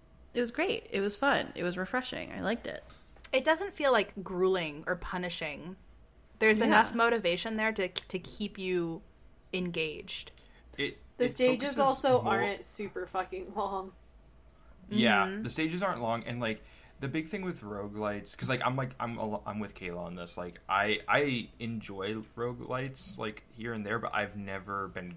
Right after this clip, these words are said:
Speaker 3: particularly good at them, and I fall off them quick because of that. But, like, one, I feel like I'm good at Hades, and two, with roguelites, it's all about, like, getting to the next step,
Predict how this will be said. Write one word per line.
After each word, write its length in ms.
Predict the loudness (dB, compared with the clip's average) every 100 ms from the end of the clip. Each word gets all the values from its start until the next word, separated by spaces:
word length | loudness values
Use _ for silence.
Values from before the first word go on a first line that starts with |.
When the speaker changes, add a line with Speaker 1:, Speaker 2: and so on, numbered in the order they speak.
| -14
Speaker 3:
particularly 380 | -14 -12 -12 -12 -12
good 160 | -12
at 120 | -8
them, 280 | -6 -6 -8 -16 -20 -20 -4
and 100 | -4
I 80 | 0
fall 220 | -2 0
off 160 | -4
them 180 | -6 -10 -8
quick 280 | -6 -6 -10
because 280 | -10 -10
of 60 | -8
that. 300 | -6 -6 -6
But, 100 | -8
like, 220 | -8 -8 -12 -20 -14
one, 280 | -4 0 0
I 120 | 0
feel 160 | -2 -4
like 120 | -4
I'm 120 | -6
good 160 | -4 -6
at 80 | -6
Hades, 500 | -8 -8 -8 -10 -10
and 180 | -14 -12
two, 400 | -10 -8 -6 -8 -10 -20 -20 -20 -20 -20 -20 -20 -16 -8
with 160 | -8 -2
roguelites, 800 | 0 0 -2 0 0 -2 -8 -8
it's 400 | -8 -6 -6 -6 -8 -18 -6
all 160 | -4 -4
about, 260 | -2 -2 -2
like, 200 | -6 -10 -16 -10 -6
getting 260 | -4 -4
to 100 | -6
the 80 | -10
next 340 | -8 -8 -6
step, 400 | -6 -6 -6 -6